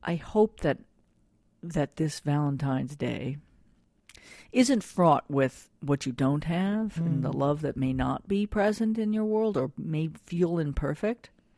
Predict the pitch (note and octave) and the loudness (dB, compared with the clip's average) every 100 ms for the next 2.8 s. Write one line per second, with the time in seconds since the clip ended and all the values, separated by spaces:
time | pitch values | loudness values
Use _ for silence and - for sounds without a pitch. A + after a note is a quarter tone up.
0 | _ _ _ _ _ _ _ _ _ - | _ _ _ _ _ _ _ _ _ -8
1 | B2 B2 B2 A#2+ C3 - A#2+ A#2+ - E3 | -4 -4 -4 -6 -10 -8 -6 -6 -4 -4
2 | E3+ - E3 - D#3+ D#3 D3+ | -4 -6 -8 -4 -2 -2 -4